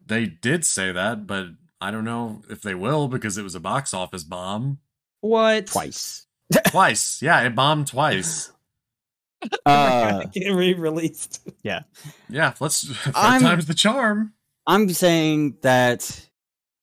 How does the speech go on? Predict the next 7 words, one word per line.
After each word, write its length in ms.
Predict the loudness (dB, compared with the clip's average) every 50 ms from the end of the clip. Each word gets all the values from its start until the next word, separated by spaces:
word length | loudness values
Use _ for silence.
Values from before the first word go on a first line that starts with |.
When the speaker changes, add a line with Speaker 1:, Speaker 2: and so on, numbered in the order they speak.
| _ -10 -10 -6 -2
Speaker 3:
due 260 | 2 4 4 4 4
to 160 | 0 0 0
what 280 | 2 4 4 4 2 2
we 220 | 2 2 2 2
have 680 | 2 2 2 4 4 4 4 2 2 0 -2 -6 -8 -12 -16 -20 -20 -20 _ _ _ _ _ _ _ _ _ _ _ _ _ _ _ _ _ _ _ 4
already 360 | 6 6 6 6 6 4 2
seen, 640 | 0 -2 -4 -2 0 0 2 0 0 -2 -4 -8 -10